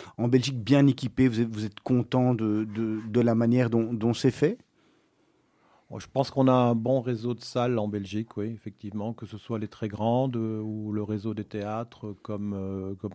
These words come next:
Speaker 2: comme le Cirque Royal, euh, comme le Palais des Beaux-Arts de Charleroi. Je pense que ce sont des salles de, de, de qualité, absolument, oui,
Speaker 1: La,
Speaker 2: oui.
Speaker 1: la Belgique serait, euh, prête ou intéressante ou intéressée par, par avoir un, un Stade de France, ou finalement ça correspond pas à la demande du marché à Bruxelles,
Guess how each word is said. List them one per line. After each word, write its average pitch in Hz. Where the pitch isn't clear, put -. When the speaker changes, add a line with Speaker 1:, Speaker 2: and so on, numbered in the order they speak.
Speaker 2:
comme 104
le 95
Cirque -
Royal, 107
euh, 101
comme 101
le 101
Palais 101
des 98
Beaux-Arts 95
de 95
Charleroi. 104
Je 104
pense -
que -
ce 104
sont 107
des 101
salles 107
de, 98
de, 98
de 98
qualité, 98
absolument, 101
oui, 113
Speaker 1:
La, 104
Speaker 2:
oui. 104
Speaker 1:
la 127
Belgique 127
serait, 131
euh, 113
prête 139
ou 123
intéressante 120
ou 123
intéressée 117
par, 107
par 107
avoir 110
un, 113
un 113
Stade 123
de 113
France, 170
ou 151
finalement 127
ça 127
correspond 117
pas 123
à 120
la 117
demande 113
du 110
marché 113
à 107
Bruxelles, 104